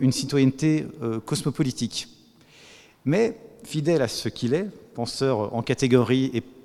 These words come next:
penseur, euh, à la fois aussi de la, de l'illimité et de la limite, il déduisait, euh, de la rotondité de la Terre le fait que les êtres humains devaient avoir spontanément un droit de voyager partout et que tous les États du monde devaient avoir un droit d'hospitalité universelle.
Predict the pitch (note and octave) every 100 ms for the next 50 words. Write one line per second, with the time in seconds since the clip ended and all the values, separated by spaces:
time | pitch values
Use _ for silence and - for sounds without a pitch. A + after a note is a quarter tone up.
0 | _ B2 A#2+ - B2+ A2 G2 G2 A2+ -
1 | B2 A2+ - A#2 - C3+ G#2+ F#2+ F#2 G2+
2 | - _ - G#2 A#2+ C3 C#3+ C#3 - C#3+
3 | B2+ A#2 G#2+ G#2 A#2 D#3 G3 - - -
4 | - - - - - - D3 C#3 C#3 C3
5 | C#3+ F3+ G3 - C3 B2 A#2 B2+ B2 B2+
6 | B2+ C3 D#3 D#3+ C#3+ D3 D3+ A#2+ A#2+ -
7 | F3 F#3+ - - - B2 F3 - - D3+
8 | D#3+ - - - - - C3+ B2+ C#3 C#3+
9 | E3 F3 C#3+ C#3+ D3 A#2+ D3 - - D3
10 | C#3+ C3 D3 D#3+ C3 A2 C#3 D#3+ - A2+
11 | C#3 D3 C3+ C3 D3 B2+ - - - -
12 | - - - - - A#2+ D3 F3+ E3+ E3+
13 | D3 E3 G3 D#3 C3 D3+ C3+ C#3 C3+ B2
14 | D#3 D#3+ - - D#3 D3+ D3 D#3 C#3 A2+
15 | A2 - F2+